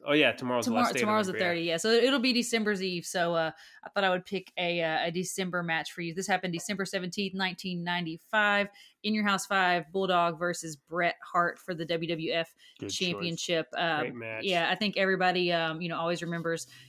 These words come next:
Speaker 2: you know, ninety-two for the I C title match in Wembley Stadium, but this one gets a little bit overshadowed. And if you haven't seen this one, um, it's definitely worth, uh,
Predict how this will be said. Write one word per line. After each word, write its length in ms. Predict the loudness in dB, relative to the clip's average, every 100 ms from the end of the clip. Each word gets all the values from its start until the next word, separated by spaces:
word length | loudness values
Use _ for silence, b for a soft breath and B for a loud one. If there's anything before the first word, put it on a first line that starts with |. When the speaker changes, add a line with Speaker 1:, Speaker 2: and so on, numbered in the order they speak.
| B
Speaker 2:
you 80 | -6
know, 100 | -4
ninety-two 680 | 0 0 -2 -2 0 0 0
for 180 | -2
the 80 | -2
I 140 | 0 -2
C 180 | -4
title 340 | -2 0 2 0
match 400 | 0 -2 -4 -6
in 140 | -6
Wembley 260 | -4 -4 -6
Stadium, 480 | -4 -2 -2 -2 -4
but 220 | -4 -6 -12 _ _
this 200 | -6 -4
one 100 | -2
gets 160 | -4 -4
a 40 | -4
little 180 | -2
bit 140 | -2 -2
overshadowed. 540 | -2 -4 -2 0 0
And 100 | -2
if 100 | -4
you 80 | 0
haven't 240 | 0 0
seen 180 | -4 -4
this 240 | -4 -4 -6
one, 320 | -6 -4 -6 -6
um, 200 | -6 -6
it's 160 | -8
definitely 640 | -12 -2 -2 -2 -6 -6
worth, 340 | -4 -4 -6 -12 -8
uh, 200 | -4 -4